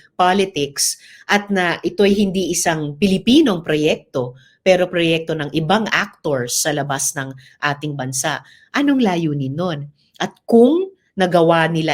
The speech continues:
ito sa kaso niya, posibleng may iba pa ba sa iba pang bahagi ng ating bansa?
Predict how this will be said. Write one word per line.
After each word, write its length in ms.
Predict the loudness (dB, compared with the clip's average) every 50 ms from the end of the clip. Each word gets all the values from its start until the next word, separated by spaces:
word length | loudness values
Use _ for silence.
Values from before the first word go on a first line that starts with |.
| -4
ito 320 | -6 -8 -4 -2 -2 -2 -2
sa 160 | -2 -4 -6
kaso 480 | -4 -4 -4 -4 -4 -4 -6 -6 -4
niya, 400 | -2 0 0 2 2 0 0 -4 -8 _ _ _ _ _ _ _ _ _ _ _ _ _ _
posibleng 880 | 0 2 4 4 4 4 4 4 4 4 6 6 6 4 2 -4 -6 -10 _
may 240 | -2 0 2 2 2
iba 300 | 0 0 0 0 0 0
pa 100 | 0 0
ba 380 | 0 0 0 -2 -2 -4 -8 _ _
sa 180 | -8 -6 -4 -2
iba 240 | 0 0 -2 -2
pang 160 | -2 -2 -4 -2
bahagi 540 | -2 -4 -4 -4 -4 -6 -6 -6 -8 -8 -8
ng 80 | -8
ating 400 | -6 -6 -8 -8 -8 -10 -10 -8
bansa? 480 | -8 -8 -6 -6 -6 -6 -6 -8 -8 -12